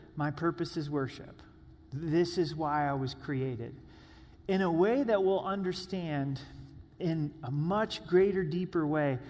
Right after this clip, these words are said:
when we get to heaven is this purpose for worship. For all of eternity, we're going to fulfill this purpose for which we are designed, and that's to worship God. That's to bow down before him and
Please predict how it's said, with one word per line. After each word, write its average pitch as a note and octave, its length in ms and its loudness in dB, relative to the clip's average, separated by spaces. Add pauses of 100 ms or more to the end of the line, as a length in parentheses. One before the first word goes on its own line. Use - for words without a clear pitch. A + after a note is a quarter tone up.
(140)
when D3 220 2
we E3+ 160 4
get E3 220 2
to E3+ 100 -2
heaven B2+ 480 0 (260)
is C#3+ 180 2
this C#3 220 0
purpose C#3+ 560 -4
for C#3 180 -4
worship. B2 540 -8 (680)
For - 160 -2
all G3+ 360 6
of C4 60 2
eternity, D3+ 760 0 (220)
we're F3+ 240 6
going G3+ 340 0
to E3 140 -2
fulfill G3 720 0
this F#3 260 0
purpose E3+ 540 -2
for D3+ 160 -2
which E3 300 0
we D#3+ 100 2
are D#3+ 80 2
designed, C#3 560 0 (300)
and C#3+ 120 -2
that's C3 220 -4
to D3 100 -4
worship B2 380 -4
God. A2 340 -8 (840)
That's F3 240 4
to - 100 2
bow D#3+ 340 4
down A3 280 2
before F#3 400 2
him F3+ 280 2 (280)
and C3+ 100 0